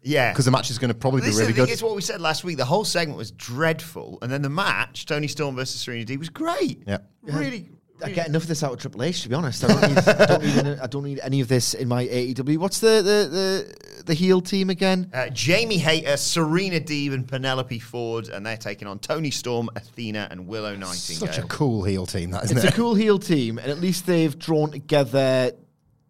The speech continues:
Speaker 3: Deeb and Baker's lot. But where's Penelope Ford fit in other than being a baddie? It's just so
Speaker 2: Nah, the
Speaker 3: women-
Speaker 2: baddies are with Jade Cargill.
Speaker 3: Yeah.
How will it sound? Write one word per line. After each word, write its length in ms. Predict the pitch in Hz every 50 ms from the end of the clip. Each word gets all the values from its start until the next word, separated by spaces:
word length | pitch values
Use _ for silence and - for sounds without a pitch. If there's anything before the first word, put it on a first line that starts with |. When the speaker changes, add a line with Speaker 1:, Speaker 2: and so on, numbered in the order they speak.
| _ _ _
Speaker 3:
Deeb 460 | - 147 143 139 139 135 135 123 98 131 - -
and 360 | 127 123 123 120 123 120 -
Baker's 480 | 131 127 123 123 117 - 117 98 87 95
lot. 280 | 101 98 98 98 - -
But 60 | - 131
where's 200 | 165 175 180 170
Penelope 380 | 170 143 123 107 104 104 - 101
Ford 300 | - - - 113 113 110 -
fit 200 | - - 101 69
in 160 | 90 101 101
other 180 | 92 110 113 110
than 140 | 113 113 107
being 340 | 107 107 104 104 104 104 - - -
a 140 | 123 131 123
baddie? 640 | 135 135 139 135 117 123 107 101 98 90 82 73 - 95 90 90 _ _ _ _ _ _ _ _ _ _ -
It's 160 | 101 - -
just 160 | - 113 - - - - - -
so 460 | - 135 127 127 123 117 113 117 123 -
Speaker 2:
Nah, 140 | 113 113
the 60 | 123 123
Speaker 3:
women- 80 | 127 135
Speaker 2:
baddies 240 | 131 131 127 120 107 107
are 40 |
with 280 | 104 104 101 - - _
Jade 180 | - 110 101 -
Cargill. 300 | - 110 104 95 95 104
Speaker 3:
Yeah. 220 | 123 120 113 101